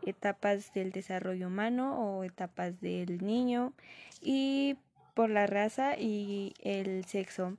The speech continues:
Y pues el psicológico es por la motivación interna o externa. Interna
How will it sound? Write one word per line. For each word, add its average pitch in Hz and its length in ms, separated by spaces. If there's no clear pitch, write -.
Y 277 140
pues 269 400
el 247 240
psicológico 240 1080
es 214 540
por 214 160
la 196 140
motivación 190 840
interna 240 760
o 226 40
externa. - 520
Interna 214 600